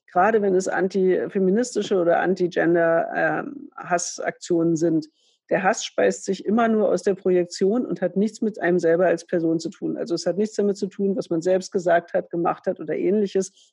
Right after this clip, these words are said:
Man wird einfach als ein Pass pro Toto verwendet für einen Hass, der eben ansonsten schon vorhanden ist. Das heißt, man ist nicht schuld daran. Das ist, finde ich, immer sehr zentral, sich das klar zu machen. Es ist vollkommen legitim, dass man vielleicht einen Moment Abstand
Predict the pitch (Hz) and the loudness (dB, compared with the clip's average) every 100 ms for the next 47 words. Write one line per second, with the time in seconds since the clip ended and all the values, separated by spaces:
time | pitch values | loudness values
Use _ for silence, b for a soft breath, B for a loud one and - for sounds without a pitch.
0 | - 170 151 220 208 190 190 190 143 - | -4 -4 2 0 2 -4 -4 -2 -2 -2
1 | 180 180 190 - 160 190 190 185 185 180 | -2 0 -2 -4 -4 -2 -2 0 -2 0
2 | 170 175 175 - - 196 190 180 170 180 | 2 0 -2 -16 -2 2 2 2 0 0
3 | 180 - - 160 - 175 160 160 170 170 | -2 -2 -2 -2 0 -4 -4 -4 -2 -4
4 | - 175 - 165 160 165 208 226 233 208 | -6 -10 -6 -6 -6 -2 -2 -2 -2 -2
5 | - b b b - 165 185 180 190 185 | -6 b b b -6 -2 2 2 2 -2
6 | 185 190 - 202 202 190 185 180 147 139 | 0 -2 -2 -4 -2 -2 0 0 0 0
7 | 151 170 185 - 185 180 175 202 175 180 | -2 -6 -6 -8 -4 -4 -4 -4 0 0
8 | 175 185 180 - 175 170 165 - 170 - | -2 -2 -4 -2 0 0 -2 -8 -14 -2
9 | 190 - - 208 196 208 208 _ _ _ | 0 0 0 0 0 0 -4 _ _ _
10 | _ _ - 180 185 - 214 220 233 208 | _ _ -8 -6 -6 0 0 2 2 2
11 | 196 202 - 208 208 180 196 185 175 175 | 2 -2 0 2 2 0 -2 0 0 0
12 | 180 170 - - - 269 247 | 0 0 2 0 0 -2 -2